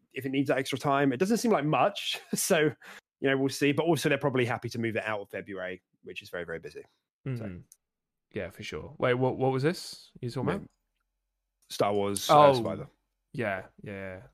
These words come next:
Speaker 2: the Star Wars delay, yeah. Um, yeah, I mean, you can get a lot done in, in six weeks, especially if it's solely just, like, Q A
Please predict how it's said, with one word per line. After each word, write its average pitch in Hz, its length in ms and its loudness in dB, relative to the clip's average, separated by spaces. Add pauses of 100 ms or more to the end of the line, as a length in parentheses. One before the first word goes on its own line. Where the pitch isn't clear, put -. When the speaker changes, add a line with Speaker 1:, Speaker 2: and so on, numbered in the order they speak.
Speaker 2:
the 113 80 -16
Star 101 260 -8
Wars 95 220 -10
delay, 87 300 -12 (120)
yeah. 92 200 -10 (600)
Um, 101 400 -6
yeah, 254 220 0
I - 60 2
mean, 180 180 2
you 202 80 4
can 208 80 0
get 190 160 8
a 135 80 6
lot 123 120 4
done 110 360 4
in, 107 300 -4
in 113 240 -4
six - 260 -4
weeks, 107 320 -2
especially 117 380 0
if 107 100 -4
it's 104 180 -2
solely 101 720 -2
just, 104 260 -10
like, 101 200 -8
Q 104 200 -6
A 95 220 -4